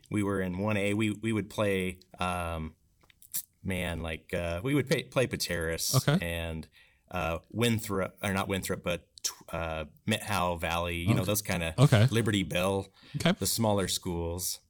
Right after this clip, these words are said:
Speaker 1: And yeah, so we were small, but yeah, we, one year we did get, like, two or three people hurt, and we didn't have eleven guys <laughs> to play <laughs> when we were playing against Okanagan.
Speaker 2: So did you have, did you have to forfeit, or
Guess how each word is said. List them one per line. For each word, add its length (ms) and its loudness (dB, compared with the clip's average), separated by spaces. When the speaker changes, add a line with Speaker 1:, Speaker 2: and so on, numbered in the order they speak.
Speaker 1:
And 560 -4
yeah, 280 0
so 200 0
we 120 2
were 100 2
small, 300 4
but 140 0
yeah, 160 4
we, 260 0
one 220 4
year 400 2
we 160 2
did 220 0
get, 180 2
like, 240 0
two 220 0
or 80 0
three 180 0
people 300 0
hurt, 340 2
and 160 0
we 140 0
didn't 440 -2
have 200 0
eleven 380 0
guys 440 2
<laughs> 340 -2
to 100 2
play 680 0
<laughs> 220 -6
when 200 8
we 120 2
were 100 2
playing 320 2
against 320 0
Okanagan. 720 -2
Speaker 2:
So 560 4
did 160 6
you 100 12
have, 240 10
did 180 6
you 80 12
have 100 10
to 100 6
forfeit, 460 6
or 200 8